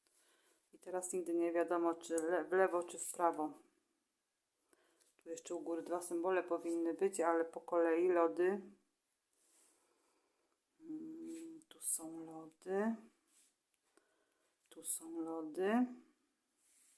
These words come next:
I w tym ostatnim lodów nie widzę. I teraz nie wiem. Tak,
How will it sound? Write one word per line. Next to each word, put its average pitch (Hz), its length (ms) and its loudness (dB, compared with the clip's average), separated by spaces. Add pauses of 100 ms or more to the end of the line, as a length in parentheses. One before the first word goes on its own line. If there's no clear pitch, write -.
(1300)
I 180 140 -14
w - 140 -20
tym 180 260 -8
ostatnim 196 1300 -2 (2000)
lodów 165 600 -6
nie 180 260 -4
widzę. 160 580 -6 (2000)
I - 40 -20
teraz 185 560 -2
nie 160 280 -10
wiem. 165 400 -8 (2500)
Tak, - 280 -12